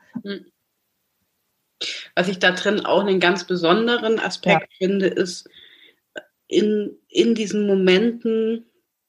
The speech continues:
Speaker 1: also in diesen Momenten der mir selber Bewusstwerdung, dass es so ist und auch in diesem damit nach außen gehen und so, gab es immer wieder andere Transmenschen,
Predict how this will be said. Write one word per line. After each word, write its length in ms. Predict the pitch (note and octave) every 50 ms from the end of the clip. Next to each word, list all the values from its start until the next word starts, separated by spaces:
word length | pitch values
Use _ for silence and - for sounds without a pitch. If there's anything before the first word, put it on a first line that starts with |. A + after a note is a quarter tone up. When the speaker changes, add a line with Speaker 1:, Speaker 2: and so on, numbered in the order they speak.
| _ _ _ _ _ _ - _ _ _ _ _ _ _ _ _ _ _ _ - - F3+ - _ _ _ _ _ _ _ _ _ -
Speaker 1:
also 180 | - - F3 F3+
in 200 | - - B3 B3+
diesen 420 | B3 A#3+ A3 A3 G#3+ F#3+ - - -
Momenten 600 | F#3 F3+ F#3 F3+ G3+ A3+ - A3 G#3 F#3+ F3+ -
der 180 | - F#3 F#3
mir 200 | F#3+ G3 F#3+ F#3
selber 340 | F#3 F#3 F#3 F#3 G#3 B3 B3
Bewusstwerdung, 1000 | B3 B3 A3 G3 G3 A3+ C4 C4 - - - G3+ G3 G3+ G3+ G#3+ A3+ A3+ A#3 G#3+
dass 200 | G3 F#3+ - -
es 140 | F#3 F3+ -
so 160 | F#3 - -
ist 500 | - A#3+ E4+ F#4+ - - - - - _ _ _ _ _ - - - - - -
und 180 | - F#3+ G3+ -
auch 120 | - G#3+
in 120 | F#3 G3 F3+
diesem 640 | F3+ F3+ F3 F#3 F#3 F3+ F3 - - - - -
damit 320 | - F#3 F3 F3 E3+ E3+
nach 200 | E3+ E3 E3 -
außen 340 | - - G3 A3 - G3+ G3
gehen 340 | F3+ F#3+ G3 F3+ F3+ F3+ F#3
und 120 | - F#3+
so, 140 | F3+ F#3 F#3
gab 240 | F3+ F3 E3+ - -
es 100 | G3+ -
immer 380 | - - A3+ C4 C4+ B3+ C4 -
wieder 280 | G#3+ - A3 G3+ -
andere 460 | - F3+ A3+ A#3+ A#3 A3 G#3 G3 G3
Transmenschen, 1200 | F#3+ - - F#3 F3+ F#3+ F#3+ F#3 - - F3+ F3 F3 F3+ F3+ F3+ - F#3 F3+ F3+ F3+ F3+ F3+ - _